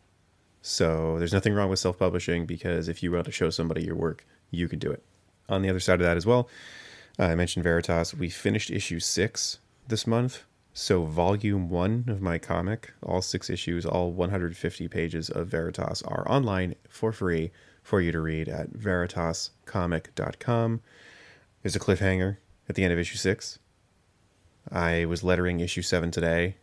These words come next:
and I was enjoying it, and then issue eight is written. Um, I'm going to start writing issue nine soon.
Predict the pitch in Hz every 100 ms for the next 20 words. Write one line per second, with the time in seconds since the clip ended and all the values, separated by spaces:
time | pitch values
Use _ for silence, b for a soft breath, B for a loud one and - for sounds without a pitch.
0 | - 90 82 80 82 85 82 82 82 85
1 | 85 - 87 85 85 92 - 82 80 -
2 | 101 87 92 92 - B B B B 92
3 | 82 82 82 - 82 82 82 80 85 82
4 | 82 82 82 80 82 85 123 123